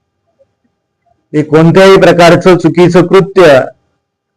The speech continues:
आपल्या हातून घडणार नाही याची सर्वांनी दक्षता घ्यावी, कारण स्वर्गीय आबासाहेबांच्या निधनानंतर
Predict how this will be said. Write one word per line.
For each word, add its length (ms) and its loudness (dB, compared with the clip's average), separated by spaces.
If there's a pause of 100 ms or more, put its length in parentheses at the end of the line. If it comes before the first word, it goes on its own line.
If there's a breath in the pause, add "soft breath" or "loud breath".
(760)
आपल्या 340 0
हातून 480 0
घडणार 460 2
नाही 300 2
याची 280 0
सर्वांनी 480 0
दक्षता 500 0
घ्यावी, 360 2 (1400)
कारण 260 0
स्वर्गीय 400 2
आबासाहेबांच्या 880 2
निधनानंतर 880 0